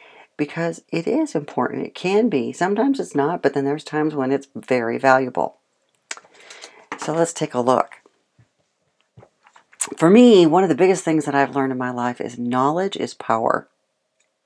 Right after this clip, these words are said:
Sometimes it's not the s-,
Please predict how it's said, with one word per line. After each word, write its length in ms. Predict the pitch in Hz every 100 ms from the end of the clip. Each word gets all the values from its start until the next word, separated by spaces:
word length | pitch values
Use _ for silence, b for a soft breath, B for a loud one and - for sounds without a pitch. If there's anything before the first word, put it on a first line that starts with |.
| _ _ _ _ _ _ _ _ _ _ - b b b b _ _ _ _ _ _ _ _ _
Sometimes 320 | - 135 139 -
it's 160 | 127
not 180 | 131 -
the 60 | -
s-, 120 | -